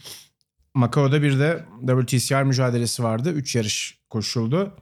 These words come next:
Speaker 2: Sezonda son yarış hafta sonuna gidiliyor ve on bir puanlık bir fark var.
Speaker 1: Evet.
Speaker 2: Üç yarış kala on bir puan fark.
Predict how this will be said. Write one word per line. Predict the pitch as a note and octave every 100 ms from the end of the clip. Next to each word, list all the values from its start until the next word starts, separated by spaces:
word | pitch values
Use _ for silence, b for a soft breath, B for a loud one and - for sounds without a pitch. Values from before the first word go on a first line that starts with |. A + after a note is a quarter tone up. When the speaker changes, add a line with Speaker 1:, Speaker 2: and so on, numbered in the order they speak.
| _ _ _ _ _
Speaker 2:
Sezonda | - B2+ B2+ D3 F#3
son | - G#3 G#3 - _ _ _
yarış | D#3 D3
hafta | E3 D#3+ D#3
sonuna | E3 D#3+
gidiliyor | D#3 D#3+ G3+ G#3
ve |
on | - F#3+ A3+ G3
bir | F3
puanlık | F3 E3 F#3 G3
bir | F3+
fark | - F#3 F3+
var. | D#3+ G#3 - -
Speaker 1:
Evet. | D2+ C#2+ - -
Speaker 2:
Üç | F#3 F#3 F#3
yarış | E3 D#3
kala | - D3+ D#3+ G3 F#3+
on | - F3 F3+
bir | D#3
puan | E3+ D#3
fark. | C#3+ G3 A3 -